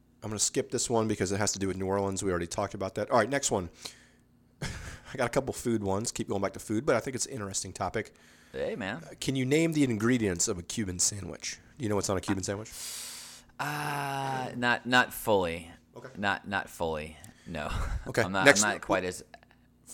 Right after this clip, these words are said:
Speaker 1: Kinda
Speaker 2: antiquated
Speaker 1: follow
Speaker 2: as
Speaker 1: up.
Speaker 2: you
Speaker 1: Let's
Speaker 2: are.
Speaker 1: go, let's go with another food one then. What's your favorite fruit?
Speaker 2: My favorite
Speaker 1: Underrated
Speaker 2: fruit?
Speaker 1: fruit. Yeah.
Speaker 2: Would avocado count as a fruit? <laughs> I don't even know.
Speaker 1: Yeah, that's a fruit.
Speaker 2: <laughs>
Speaker 1: Yeah.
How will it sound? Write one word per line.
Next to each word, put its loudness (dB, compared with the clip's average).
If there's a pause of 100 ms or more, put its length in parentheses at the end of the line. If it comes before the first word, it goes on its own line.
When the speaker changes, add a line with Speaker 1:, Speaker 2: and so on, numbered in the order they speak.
(120)
Speaker 1:
Kinda 4
Speaker 2:
antiquated 4
Speaker 1:
follow 6
Speaker 2:
as 4
Speaker 1:
up. 2
Speaker 2:
you 0
Speaker 1:
Let's 4
Speaker 2:
are. -4
Speaker 1:
go, 0
let's -2
go 4
with 2
another 2
food 0
one -4
then. -8
What's 0
your -2
favorite 0
fruit? -8 (960)
Speaker 2:
My -16
favorite 0
Speaker 1:
Underrated 6
Speaker 2:
fruit? -6
Speaker 1:
fruit. -16 (520)
Yeah. -18 (2750)
Speaker 2:
Would 0
avocado 4
count -4
as -6
a -14
fruit? -2 (200)
<laughs> -8
I -4
don't 4
even -4
know. 0
Speaker 1:
Yeah, 4 (240)
that's -2
a 0
fruit. -2
Speaker 2:
<laughs> -4
Speaker 1:
Yeah. -4